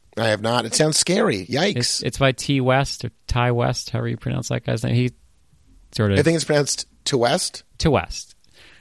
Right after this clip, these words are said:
Speaker 2: Um,
Speaker 1: Yeah.
Speaker 2: he is a great interviewer. Like, I've talked disdainfully how much I hate Herzog because he's really bad at speaking in public. Fucking Noonan.
Speaker 1: Hold on. I, I've seen Herzog speak in public and it fucking ruled. He called yoga an abomination.
Speaker 2: Yeah, the problem is when,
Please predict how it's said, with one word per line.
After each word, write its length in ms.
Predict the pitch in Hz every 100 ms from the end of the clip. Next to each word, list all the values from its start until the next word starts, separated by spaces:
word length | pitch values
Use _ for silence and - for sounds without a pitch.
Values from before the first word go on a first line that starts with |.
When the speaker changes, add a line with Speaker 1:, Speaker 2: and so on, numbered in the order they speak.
| -
Speaker 2:
Um, 440 | 120 117 110 107 - _
Speaker 1:
Yeah. 80 | -
Speaker 2:
he 160 | 151
is 160 | 269 - - _ -
a 100 | 120
great 600 | 92 101 101 127 - - _
interviewer. 520 | 117 107 90 95 95
Like, 180 | 101 104
I've 100 | 117
talked 380 | - 123 120 - _ _ _ 131 110
disdainfully 600 | 120 - 110 113 117 104
how 80 |
much 280 | 101 101 101
I 60 | 101
hate 200 | 101 104
Herzog 500 | 87 101 - 101 104
because 180 | 98 92
he's 160 | 90
really 240 | 98 98 95
bad 440 | - 92 90 98
at 100 | 98
speaking 360 | - 107 - 104
in 80 | 98
public. 440 | 101 98 110 110 - _ _ _ _
Fucking 400 | - 127 135 -
Noonan. 360 | 104 107 185 262
Speaker 1:
Hold 20 |
on. 180 | 123 110
I, 240 | 156 208 170 _ _
I've 160 | 165 240
seen 200 | - 151
Herzog 440 | 123 131 135 131
speak 260 | - 165 160
in 80 | 160
public 280 | 165 190
and 80 | 190
it 80 | 156
fucking 320 | - 175 202 147
ruled. 380 | 160 196 113
He 80 | 139
called 240 | - 165 123
yoga 300 | 135 151 156
an 80 |
abomination. 800 | 139 131 139 131 143 - 104 - - _ _
Speaker 2:
Yeah, 140 | 120
the 80 | 113
problem 280 | 113 135 156
is 160 | 135 110
when, 260 | 113 117